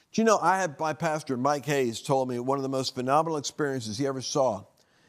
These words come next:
in his ministry of miracles was a woman he baptized in water,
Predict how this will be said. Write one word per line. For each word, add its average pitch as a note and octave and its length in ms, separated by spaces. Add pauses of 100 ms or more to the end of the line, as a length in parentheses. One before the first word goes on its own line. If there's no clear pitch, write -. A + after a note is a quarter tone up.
(360)
in C3+ 120
his B2+ 160
ministry C#3+ 500
of A2 80
miracles C#3 560 (500)
was C#3 280
a C3+ 60
woman G3+ 440
he G3 160
baptized C#3 1000
in C3 320
water, A#2+ 480